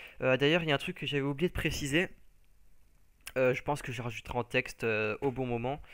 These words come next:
Donc au niveau de l'installation des modes, des fois il y a certains modes qui sont pas en point jar et donc là il faut vérifier à l'intérieur qu'il n'y ait pas, euh, d'autres modes. Parce que des fois certains modeurs mettent le point jar à l'intérieur d'un zip. Euh, du coup, bah, ah oui, aussi autre chose.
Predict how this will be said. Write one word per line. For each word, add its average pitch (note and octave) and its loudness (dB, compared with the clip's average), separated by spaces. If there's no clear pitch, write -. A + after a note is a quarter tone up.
Donc A2+ -6
au B2 -4
niveau A#2+ -6
de C3+ -2
l'installation B2+ 0
des B2+ -4
modes, C#3 2
des C#3+ -2
fois E3 0
il - -2
y D3 2
a D3 0
certains C#3+ -2
modes C#3+ 0
qui - -12
sont C3 -6
pas D3 0
en C#3 4
point C3 -2
jar C#3 0
et - -6
donc A#2+ -8
là C3 2
il C3+ -4
faut - -6
vérifier A#2+ -4
à - -2
l'intérieur B2+ -4
qu'il - -14
n'y A#2 -6
ait A2+ -4
pas, B2+ 2
euh, G#2+ 2
d'autres - -8
modes. A2 -6
Parce - -8
que C3+ 0
des A#2+ 0
fois D3+ 4
certains C#3 -2
modeurs C3 0
mettent C3+ -4
le B2+ -6
point C3 -2
jar C3+ 0
à B2 -4
l'intérieur C3 0
d'un B2 -2
zip. A#2+ -10
Euh, C#3 6
du C3+ -4
coup, - -8
bah, E3 6
ah D#3+ 8
oui, F#3+ -2
aussi F#3+ -2
autre F#3 -2
chose. D#3 -2